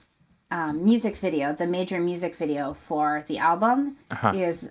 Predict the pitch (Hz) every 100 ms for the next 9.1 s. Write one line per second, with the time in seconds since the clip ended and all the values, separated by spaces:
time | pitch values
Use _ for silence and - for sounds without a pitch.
0 | - 185 165 160 170 180 170 - 180 -
1 | - - _ _ _ _ _ 202 185 123
2 | 104 - 170 156 151 - 220 113 180 170
3 | 175 - 131 - - _ _ _ _ -
4 | 180 175 143 - - _ _ - 190 175
5 | 165 - 190 180 170 165 160 254 302 -
6 | 120 117 117 127 - 214 208 190 190 180
7 | 175 190 214 180 180 202 185 180 170 180
8 | - 185 - - - 202 185 - 175 165
9 | 165